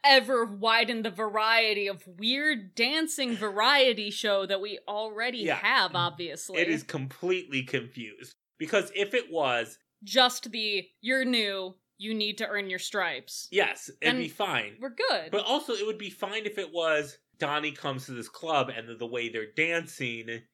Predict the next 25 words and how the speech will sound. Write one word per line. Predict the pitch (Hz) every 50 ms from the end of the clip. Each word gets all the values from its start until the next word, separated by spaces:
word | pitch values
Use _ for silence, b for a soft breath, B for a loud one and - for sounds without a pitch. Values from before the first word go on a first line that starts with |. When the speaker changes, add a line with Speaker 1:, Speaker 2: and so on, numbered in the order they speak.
| _ _ _ _
Speaker 2:
is | - 139 135 123 113
very | 110 127 120 117 113 110 113 113 110 110 107 104 101 _ _
one | 123 123 131 131 127 120 120 117
type | - - 123 120 117 113 -
of | 113 107 -
dancing. | - 127 123 127 127 123
Speaker 1:
You | 123
mean | - 240 226 220
Save | 220 220 220 214 208 -
the | 214
Last | 196 190 185 180 - -
Dance? | 208 190 190 208 226 - -
You | -
mean | 202 196 151 117
the | 117
Speaker 2:
Yes. | -
Speaker 1:
film | - 220 196 196 196
Save | 196 - 208 196 196 180
the | 185 190
Last | 190 185 185 180 - -
Dance? | 185 180 185
Speaker 2:
Yes, | 143 117 104 - - - -
I | 123 131 135
mean | 139 143 143 139 135 135 131 -
the | 127 131 127 120